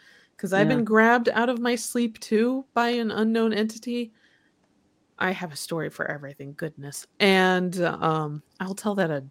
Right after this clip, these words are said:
Speaker 1: different time.
Speaker 2: Yeah,
Speaker 1: But
Speaker 2: don't,
Speaker 1: it
Speaker 2: just don't
Speaker 1: shocks
Speaker 2: touch
Speaker 1: you
Speaker 2: me.
Speaker 1: awake
Speaker 2: Yeah, don't
Speaker 1: because
Speaker 2: touch me,
Speaker 1: they
Speaker 2: please.
Speaker 1: tend to be cold
Speaker 2: <laughs> Mm.
Speaker 1: and when they grab you. So you're just like, bam. This is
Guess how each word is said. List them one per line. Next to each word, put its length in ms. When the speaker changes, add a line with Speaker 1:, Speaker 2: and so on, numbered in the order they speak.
Speaker 1:
different 320
time. 480
Speaker 2:
Yeah, 160
Speaker 1:
But 100
Speaker 2:
don't, 280
Speaker 1:
it 160
Speaker 2:
just 180
don't 160
Speaker 1:
shocks 100
Speaker 2:
touch 160
Speaker 1:
you 140
Speaker 2:
me. 240
Speaker 1:
awake 560
Speaker 2:
Yeah, 240
don't 60
Speaker 1:
because 220
Speaker 2:
touch 220
me, 100
Speaker 1:
they 40
Speaker 2:
please. 200
Speaker 1:
tend 120
to 100
be 340
cold 640
Speaker 2:
<laughs> 320
Mm. 40
Speaker 1:
and 720
when 220
they 120
grab 420
you. 280
So 300
you're 180
just 300
like, 240
bam. 580
This 120
is 80